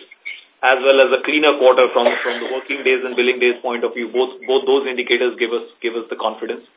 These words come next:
And we are building on this further as the government's appetite to spend comes in and our, our referenceability and our credibility, uh, goes horizontal across the departments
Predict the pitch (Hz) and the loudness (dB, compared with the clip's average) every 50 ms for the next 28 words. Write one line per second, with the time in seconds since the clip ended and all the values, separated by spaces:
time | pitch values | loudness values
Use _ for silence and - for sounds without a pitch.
0 | _ _ _ _ _ - 190 180 165 170 170 165 151 156 156 160 160 151 143 139 | _ _ _ _ _ -6 -4 0 4 4 4 4 4 2 2 2 4 4 4 4
1 | 139 147 143 147 - 143 139 139 135 127 117 117 117 113 - - _ - 117 113 | 4 0 -2 0 0 0 2 4 4 4 4 4 2 0 -2 -10 _ -12 -4 -2
2 | 123 123 123 131 123 123 127 117 120 113 120 120 117 - 127 120 - 123 117 120 | 0 0 0 -2 0 2 2 2 2 2 0 0 0 -2 -6 -6 -4 -6 -6 -4
3 | 120 120 117 120 120 123 117 117 113 113 110 113 113 113 - - - 117 113 113 | -4 -4 -4 -4 -6 -8 -8 -8 -8 -6 -4 -4 -4 -4 -6 -10 -6 -6 -6 -4
4 | 120 113 113 - 127 120 117 117 123 113 113 120 117 113 113 120 120 117 110 110 | -4 -6 -6 -4 -6 -6 -6 -4 -6 -6 -6 -6 -8 -8 -6 -6 -8 -8 -6 -8
5 | 110 - - 113 110 113 113 120 117 113 117 104 98 - _ - - _ _ _ | -10 -8 -6 -6 -6 -6 -6 -6 -8 -8 -8 -12 -14 -14 _ -20 -20 _ _ _
6 | _ _ _ _ _ 123 120 117 120 120 120 117 120 117 113 127 127 127 120 - | _ _ _ _ _ -4 -2 -2 -2 -2 -2 -2 -2 -4 -2 -2 -2 -2 0 0
7 | 117 123 127 123 127 123 123 131 120 110 - - 117 113 - 123 110 113 110 - | 2 2 2 2 0 -2 0 -2 -4 -4 -2 -4 -4 -4 -4 -6 -8 -8 -4 0
8 | 117 110 110 - 117 107 104 | 0 -2 -2 -4 -12 -14 -14